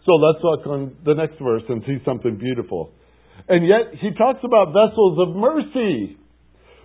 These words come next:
which He prepared beforehand for glory. And here, folks, really is the wonder of it all. Mankind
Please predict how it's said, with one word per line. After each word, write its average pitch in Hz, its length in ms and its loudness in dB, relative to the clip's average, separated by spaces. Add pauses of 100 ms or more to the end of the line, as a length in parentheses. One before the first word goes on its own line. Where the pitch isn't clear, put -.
which 190 200 10
He 220 140 0 (100)
prepared 185 480 4
beforehand 180 920 6
for 180 160 2
glory. 160 460 4 (280)
And 147 180 2
here, 247 280 0
folks, 208 280 4
really 190 300 8
is 160 160 2
the 160 100 4
wonder 180 440 4
of 170 100 -4
it 170 80 0
all. 101 480 2 (720)
Mankind 214 1000 4